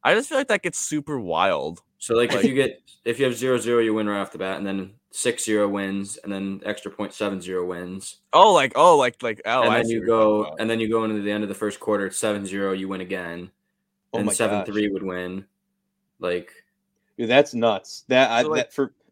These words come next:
Speaker 3: that's
Speaker 1: so
Speaker 3: insane.
Speaker 2: There's some
Speaker 1: like
Speaker 2: that do that. They're, like, high roll, like, big money ones, like, they'll do every score change.
Speaker 3: The V I P Super Bowl squares on that one. Sit at the
Speaker 1: So
Speaker 3: high roller table.
Speaker 1: So would that be
Speaker 2: Yeah.
Speaker 1: like,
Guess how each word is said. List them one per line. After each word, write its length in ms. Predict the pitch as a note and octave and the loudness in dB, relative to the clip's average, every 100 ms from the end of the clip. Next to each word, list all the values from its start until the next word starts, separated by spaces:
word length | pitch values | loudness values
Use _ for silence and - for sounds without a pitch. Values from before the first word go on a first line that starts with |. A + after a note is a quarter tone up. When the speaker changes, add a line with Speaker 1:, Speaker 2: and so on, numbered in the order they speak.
| _ _ _ _ - | _ _ _ _ -6
Speaker 3:
that's 220 | C3 - | -6 -6
Speaker 1:
so 20 | |
Speaker 3:
insane. 140 | A2 C#3 | -2 4
Speaker 2:
There's 160 | D3+ | 6
some 160 | F#3+ G3+ | 8 6
Speaker 1:
like 140 | G3 | 6
Speaker 2:
that 0 | |
do 160 | D3+ G3+ | 2 0
that. 400 | D3+ G2 G2 A#2+ | 0 -4 -10 -10
They're, 80 | B2+ | -6
like, 320 | C3+ A2+ - _ _ _ - | -6 -8 -14 _ _ _ -2
high 180 | C3 | -2
roll, 240 | D3 A#2 A#2 | 0 -4 -4
like, 320 | C3 B2 - _ _ _ _ - | -4 -4 -10 _ _ _ _ -6
big 220 | B2+ C#3+ | -4 -2
money 200 | B2 B2 | -4 -4
ones, 540 | C#3 D3 D#3+ F3 - - | -2 -4 -4 -8 -12 -12
like, 220 | G#2 - | -12 -8
they'll 120 | B2+ | -8
do 140 | B2 A#2+ | -6 -8
every 140 | G2+ | -8
score 220 | - C3 | -12 -12
change. 380 | - F2 F#2 _ _ _ | -12 -18 -20 _ _ _
Speaker 3:
The 80 | A#2 | -8
V 220 | A2 B2+ | 0 2
I 160 | A#2 G#2+ | 4 2
P 480 | - B2+ B2 F#2 E2 - | -2 -4 -4 -4 -10 -16
Super 300 | - G#2+ G#2+ | -12 -10 -6
Bowl 200 | G2 F2+ | -4 -4
squares 420 | - G2 F2 F2 | -6 -6 -4 -6
on 140 | F2 | -10
that 200 | F2 E2+ | -10 -10
one. 240 | E2 E2 F2 G2+ | -12 -14 -18 -14
Sit 220 | - A#2 | -2 0
at 80 | A2+ | 2
the 80 | G#2+ | 2
Speaker 1:
So 20 | |
Speaker 3:
high 160 | A2 | 2
roller 320 | A2 G2 F#2+ F2+ | 2 0 -2 -4
table. 500 | F#2+ D#2+ E2 E2 - _ | -6 -6 -8 -10 -14 _
Speaker 1:
So 200 | - A2+ | -4 0
would 220 | - - | 2 2
that 200 | B2+ A#2+ - | 2 2 0
be 100 | F#3 | -4
Speaker 2:
Yeah. 20 | |
Speaker 1:
like, 240 | F3+ D#3+ | -4 -4